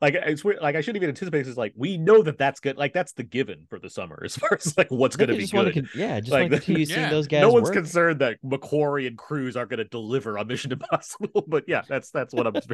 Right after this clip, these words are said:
Speaker 1: very much looking forward to. And, uh, I'll go keep sticking it out for Last Voyage of Demeter. I'm just, I'm really
Speaker 2: Okay.
Speaker 1: curious about that
Speaker 2: Yeah.
Speaker 1: movie. That just looks really
Speaker 2: Larry
Speaker 1: intriguing.
Speaker 2: Hawkins, classically trained actor.
Speaker 3: Mm-hmm.
Speaker 1: Yes, he is. I, I like him. And, but, like, in
Speaker 2: Yeah.
Speaker 1: that premise, it's just really cool to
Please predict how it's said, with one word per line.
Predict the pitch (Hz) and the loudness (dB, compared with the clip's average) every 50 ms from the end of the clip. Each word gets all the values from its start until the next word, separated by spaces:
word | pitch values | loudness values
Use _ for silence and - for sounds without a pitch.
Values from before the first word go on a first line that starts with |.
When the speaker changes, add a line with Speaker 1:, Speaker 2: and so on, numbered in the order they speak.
| - - | -6 -4
Speaker 1:
very | - 113 | -2 -2
much | 147 135 | -2 -2
looking | - 117 101 107 - | -2 -4 -4 -6 -6
forward | - 110 113 107 101 104 | -4 -4 -2 -2 -4 -6
to. | 98 98 - _ _ _ _ _ - - - - - _ - _ _ _ _ _ - | -10 -10 -12 _ _ _ _ _ -20 -20 -20 -20 -20 _ -20 _ _ _ _ _ -6
And, | - 127 123 120 120 117 | -4 -2 -2 -2 -2 -2
uh, | 117 120 120 | -2 -2 0
I'll | 143 208 349 | 0 0 2
go | - 440 440 427 - _ - | 2 2 0 0 -4 _ -2
keep | - 349 349 | 0 0 0
sticking | - - 381 370 349 | 0 -2 -2 -2 -2
it | 302 320 | -4 -2
out | 311 330 320 | -4 -4 -4
for | - 214 196 | -4 -4 -2
Last | 185 202 196 170 - | 0 -2 -2 -2 -2
Voyage | 208 202 202 185 165 | -2 -4 -4 -4 -6
of | 160 170 | -12 -10
Demeter. | 160 165 160 170 170 135 98 82 82 | -8 -8 -6 -6 -4 -4 -4 -4 -4
I'm | 101 143 151 | -4 -4 -4
just, | 165 151 - 147 | -6 -4 -2 -2
I'm | 135 139 | -4 -2
really | 135 143 156 165 | -2 -2 -2 -2
Speaker 2:
Okay. | 160 - 180 | -2 -2 -2
Speaker 1:
curious | 139 143 143 131 - | -2 -2 -4 -6 -6
about | 104 117 113 107 | -6 -6 -6 -4
that | - 110 | -4 -4
Speaker 2:
Yeah. | 117 107 | -4 -4
Speaker 1:
movie. | 107 104 - 82 - | -6 -8 -10 -10 -12
That | - 87 87 | -12 -12 -12
just | 101 95 | -8 -8
looks | 110 104 - | -8 -8 -8
really | 87 90 104 104 101 | -8 -6 -6 -4 -2
Speaker 2:
Larry | 139 | 0
Speaker 1:
intriguing. | 185 98 104 107 | 0 0 0 0
Speaker 2:
Hawkins, | - 113 101 | -2 -4 -4
classically | - - 135 147 - 131 - 151 143 | -2 0 0 0 -2 -4 -6 -6 -6
trained | - 160 156 139 123 | -4 -6 -6 -6 -4
actor. | 127 131 135 - 165 73 - - | -6 -6 -6 -8 -10 -12 -12 -14
Speaker 3:
Mm-hmm. | 143 156 147 170 185 240 | -14 -12 -10 -10 -10 -10
Speaker 1:
Yes, | 277 - - - | -12 -14 -12 -10
he | 107 104 | -6 -6
is. | 120 175 - - - - | -6 -6 -6 -10 -12 -16
I, | 95 - - - 92 | -16 -14 -10 -6 -6
I | 107 | -4
like | 107 135 156 151 | -2 -2 -2 -2
him. | - - 76 - - _ - | -4 -10 -12 -12 -16 _ -16
And, | - - 82 76 - | -16 -16 -16 -14 -12
but, | 87 87 87 - | -12 -12 -12 -10
like, | 92 92 92 - | -10 -8 -8 -8
in | 92 | -8
Speaker 2:
Yeah. | 98 107 | -8 -8
Speaker 1:
that | - - | -8 -10
premise, | - - 127 139 101 - | -12 -10 -8 -8 -8 -10
it's | 95 82 | -10 -14
just | 98 101 - | -16 -16 -12
really | 90 95 120 113 | -10 -10 -10 -10
cool | - - 85 90 | -10 -12 -14 -14
to | - | -16